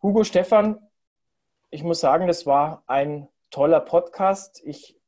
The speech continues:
möchte mich sehr herzlich bei euch bedanken. Ich glaube, da war heute einiges für unsere Zuhörer dabei und ich bin mir jetzt schon sicher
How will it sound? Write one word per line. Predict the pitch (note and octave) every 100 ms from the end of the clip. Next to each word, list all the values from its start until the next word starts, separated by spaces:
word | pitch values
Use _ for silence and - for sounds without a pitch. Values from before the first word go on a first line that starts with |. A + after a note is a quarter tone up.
| _
möchte | C#3 C#3+ -
mich | D#3+ D3+ - _
sehr | - A#2 C3+
herzlich | C3 C#3 D#3+ D3
bei | C#3
euch | B2+ -
bedanken. | C3 A2+ A#2+ E3+ -
Ich | D3
glaube, | C#3+ C3+ D3 D#3 _ _ _ _ _ _
da | C3
war | C3 A#2+
heute | A#2+
einiges | - B2+ D#3+ D#3+ -
für | C#3+
unsere | C3+ C#3
Zuhörer | C3+ E3+ E3 D3
dabei | C3 A#2+ G#2+ A#2+ F3
und | F3 D3+ D#3 - F2+
ich | B2+ -
bin | E3
mir | D#3
jetzt | C#3 F3
schon | - D#3+
sicher | - F#3+ C#3+ B2